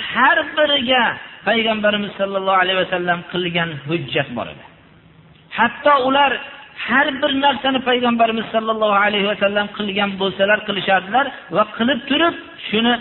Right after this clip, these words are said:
Rasululloh sallallohu alayhi va sallam qilganlar deyishardi. Anas radhiyallohu anhu go'dak bolalarni oldidan o'tdilarda, ularga salom berdilar va aytdilarki, "Rasululloh sallallohu alayhi va sallam shunday qilardilar, men shuning uchun shunday qildim", dedilar.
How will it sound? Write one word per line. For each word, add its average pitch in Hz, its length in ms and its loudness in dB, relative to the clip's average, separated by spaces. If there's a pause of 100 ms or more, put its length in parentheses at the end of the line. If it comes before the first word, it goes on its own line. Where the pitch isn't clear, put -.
(180)
Rasululloh 190 520 -2
sallallohu 175 420 0
alayhi 160 140 0
va - 60 -8
sallam 147 240 -2
qilganlar 135 480 -2
deyishardi. 85 400 -12 (680)
Anas 226 300 4
radhiyallohu 240 600 2
anhu 208 280 0 (100)
go'dak 202 420 0
bolalarni 196 480 2
oldidan 190 420 0
o'tdilarda, 175 640 0 (320)
ularga 202 440 0
salom 196 380 2
berdilar 87 360 -4 (440)
va 147 200 2 (220)
aytdilarki, 208 600 -2 (260)
"Rasululloh 175 600 -2
sallallohu 165 420 0
alayhi 143 160 -2
va 139 100 -4
sallam 143 240 -2
shunday 139 320 -4
qilardilar, 95 460 -6
men 127 240 -4
shuning 135 280 -2
uchun 151 200 -8
shunday 90 260 -10
qildim", - 280 -20
dedilar. - 240 -20